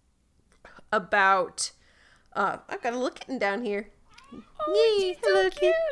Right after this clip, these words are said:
Speaker 2: cute.
Speaker 1: Yeah, she's, she's clawing at me a bit.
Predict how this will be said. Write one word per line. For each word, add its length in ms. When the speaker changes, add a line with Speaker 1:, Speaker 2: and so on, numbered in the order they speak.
Speaker 2:
cute. 120
Speaker 1:
Yeah, 480
she's, 320
she's 240
clawing 320
at 140
me 120
a 40
bit. 200